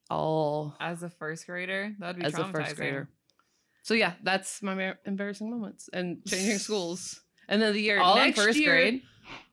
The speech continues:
Speaker 1: all of first, well, that, all that happened after I changed schools. So,
Speaker 2: Oh
Speaker 1: like,
Speaker 2: my gosh.
Speaker 1: probably in, like, a s-, semester, you know,
Speaker 2: <laughs> That
Speaker 1: or
Speaker 2: is
Speaker 1: so,
Speaker 2: terrible.
Speaker 1: or half a year. And then in second grade, they rezoned our school. So I had to go to a completely different school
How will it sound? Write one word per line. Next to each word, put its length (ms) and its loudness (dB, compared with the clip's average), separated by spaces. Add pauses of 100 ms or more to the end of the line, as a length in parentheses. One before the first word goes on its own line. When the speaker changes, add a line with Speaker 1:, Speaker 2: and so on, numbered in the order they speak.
Speaker 1:
all 180 4
of 100 2
first, 280 2
well, 180 4
that, 280 0 (140)
all 140 6
that 140 4
happened 480 2
after 400 2
I 180 4
changed 360 -2
schools. 340 -2
So, 80 2
Speaker 2:
Oh 40 6
Speaker 1:
like, 100 4
Speaker 2:
my 120 2
gosh. 300 0
Speaker 1:
probably 500 4
in, 100 4
like, 140 2
a 20 2
s-, 200 -4 (300)
semester, 1000 -2
you 140 0
know, 420 2 (140)
Speaker 2:
<laughs> 180 -18
That 160 2
Speaker 1:
or 140 6
Speaker 2:
is 140 4
Speaker 1:
so, 360 6
Speaker 2:
terrible. 480 -4 (160)
Speaker 1:
or 140 2
half 280 0
a 60 -2
year. 420 0 (260)
And 180 4
then 140 6
in 140 4
second 520 0
grade, 640 2 (100)
they 180 2
rezoned 540 2
our 100 0
school. 360 0
So 140 -2
I 60 2
had 160 2
to 60 -8
go 100 0
to 100 -2
a 40 -4
completely 520 0
different 520 0
school 380 -6